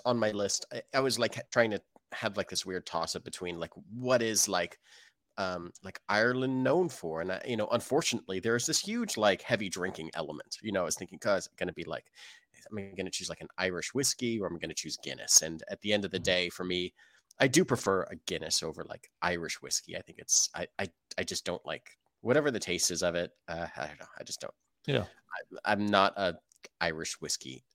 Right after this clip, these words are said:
Speaker 1: fan. And I think that there is something about, um, having, like, a national drink to an extent that I think is pretty interesting.
Speaker 2: Yeah.
Speaker 1: Um,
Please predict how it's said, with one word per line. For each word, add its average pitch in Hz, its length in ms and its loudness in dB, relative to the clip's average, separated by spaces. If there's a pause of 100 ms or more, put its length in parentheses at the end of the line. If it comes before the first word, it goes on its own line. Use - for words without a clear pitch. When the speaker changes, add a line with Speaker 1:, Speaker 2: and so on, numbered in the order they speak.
(340)
Speaker 1:
fan. 62 460 -8
And 110 120 2
I 104 60 4
think 135 260 0
that 120 160 -4
there 110 180 4
is - 160 -2
something 107 400 4
about, 87 300 2 (1000)
um, 85 380 0 (480)
having, 151 480 4
like, 120 340 4 (300)
a 117 80 4
national 120 540 4
drink 113 460 0 (180)
to 101 140 0
an 90 80 0
extent - 420 0
that 98 100 0
I 98 40 2
think 107 180 -6
is 107 100 0
pretty 117 220 0
interesting. - 680 -2 (520)
Speaker 2:
Yeah. 120 180 2
Speaker 1:
Um, 90 360 4